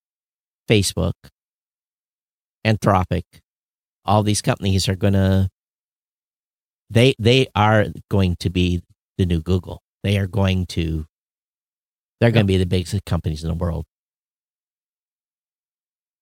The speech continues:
Speaker 2: Yeah.
Speaker 1: They're going
Speaker 2: I'd
Speaker 1: to
Speaker 2: say
Speaker 1: be.
Speaker 2: th-, there's a very good chance that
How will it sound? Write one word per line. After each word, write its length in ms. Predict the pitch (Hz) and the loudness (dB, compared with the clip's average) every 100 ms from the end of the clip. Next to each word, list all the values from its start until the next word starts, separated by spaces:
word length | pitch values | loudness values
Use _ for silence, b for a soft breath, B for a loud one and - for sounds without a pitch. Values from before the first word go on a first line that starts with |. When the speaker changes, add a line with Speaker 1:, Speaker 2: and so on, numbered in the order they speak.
| _ | _
Speaker 2:
Yeah. 140 | 170 147 _ _ _ _ _ _ _ _ _ _ | -6 -6 _ _ _ _ _ _ _ _ _ _
Speaker 1:
They're 100 | 120 107 | -4 0
going 220 | 139 165 | 2 2
Speaker 2:
I'd 40 | 147 | 4
Speaker 1:
to 80 | 175 | 4
Speaker 2:
say 360 | 165 160 156 135 | 6 6 4 2
Speaker 1:
be. 80 | 117 | -2
Speaker 2:
th-, 120 | 175 180 143 - _ _ - | -6 -6 -10 -20 _ _ -2
there's 240 | 151 147 143 | 2 2 2
a 80 | 120 - - | -2 -6 0
very 160 | 180 | 2
good 180 | 160 156 | 2 0
chance 460 | - 160 151 - - | 0 -2 -2 -6 -6
that 240 | 135 127 | -4 -4